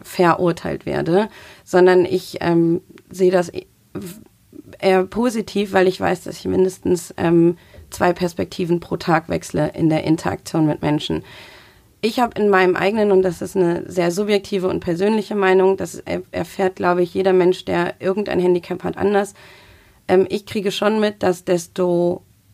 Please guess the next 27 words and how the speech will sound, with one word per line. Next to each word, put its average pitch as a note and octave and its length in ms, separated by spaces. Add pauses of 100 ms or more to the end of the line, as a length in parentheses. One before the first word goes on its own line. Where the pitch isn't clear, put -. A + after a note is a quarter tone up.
(180)
höher, G3+ 560
ähm, F3 460
der, E3 380
die, E3+ 320
die - 200
Allgemeinbildung G3 920
ist, - 240
also F3 140
ich E3+ 140
will F#3+ 60
es F#3 120
gar F#3+ 120
nicht F#3 120
an F3+ 80
der F3 100
akademischen F#3 580
Bildung, F#3 340
aber F3+ 120
das F3 200
Interesse G3 640
an, D#3+ 220 (580)
an E3+ 240
Unterschiedlichkeit F3+ 1040
und F#3 100
an E3+ 220
Diversity F3 760
ist, - 320